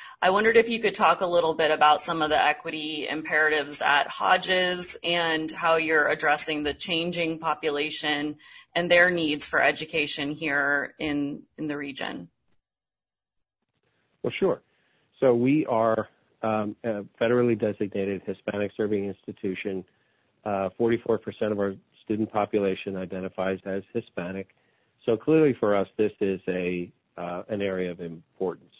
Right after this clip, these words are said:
Speaker 2: We have and have had since the beginning, um,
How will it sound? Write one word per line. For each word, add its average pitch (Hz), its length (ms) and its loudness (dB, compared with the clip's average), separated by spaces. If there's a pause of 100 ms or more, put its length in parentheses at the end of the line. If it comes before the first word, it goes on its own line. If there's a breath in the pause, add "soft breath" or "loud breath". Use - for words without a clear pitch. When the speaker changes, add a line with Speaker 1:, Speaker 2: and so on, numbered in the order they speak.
(120)
Speaker 2:
We 104 160 -2
have 104 380 0 (200)
and 98 160 -10
have 104 140 -10
had 107 340 0 (140)
since 101 240 -4 (260)
the 98 80 -6
beginning, 98 600 -6 (640)
um, 95 440 -4